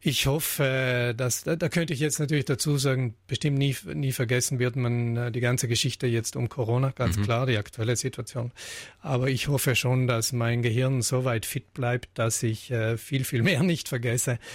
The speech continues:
Speaker 1: All die Dinge, die mein Leben im positiven und im negativen Sinne geprägt haben, weil schließlich und endlich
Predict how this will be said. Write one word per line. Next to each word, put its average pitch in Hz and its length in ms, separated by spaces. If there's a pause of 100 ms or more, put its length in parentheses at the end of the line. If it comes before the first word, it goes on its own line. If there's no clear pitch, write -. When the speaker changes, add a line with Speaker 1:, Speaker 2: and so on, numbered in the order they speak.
(160)
Speaker 1:
All 147 140
die 131 120
Dinge, 135 260
die 123 100
mein 117 240
Leben 120 320
im 110 140
positiven 127 640
und 113 120
im 113 60
negativen 113 800
Sinne 127 320
geprägt 113 520
haben, 117 220 (400)
weil 123 180
schließlich 123 640
und 131 260
endlich 135 520